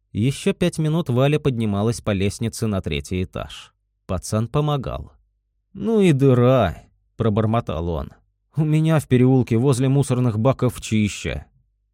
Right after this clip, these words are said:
«Зато интернет дешевый», усмехнулась Валя. Она долго возилась с ключами, пытаясь найти их в глубине сумки. Зазвонил телефон. Снова дядя Сеня.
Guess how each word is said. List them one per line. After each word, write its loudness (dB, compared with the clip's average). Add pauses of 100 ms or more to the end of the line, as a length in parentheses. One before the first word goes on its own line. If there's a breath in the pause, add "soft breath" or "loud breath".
«Зато 0
интернет 0
дешевый», -2 (320)
усмехнулась -6
Валя. -6 (560)
Она 2
долго 2
возилась 2
с -12
ключами, 0
пытаясь -2
найти 0
их 0
в -4
глубине 0
сумки. -8 (440)
Зазвонил 2
телефон. -4 (360)
Снова -2
дядя -4
Сеня. -12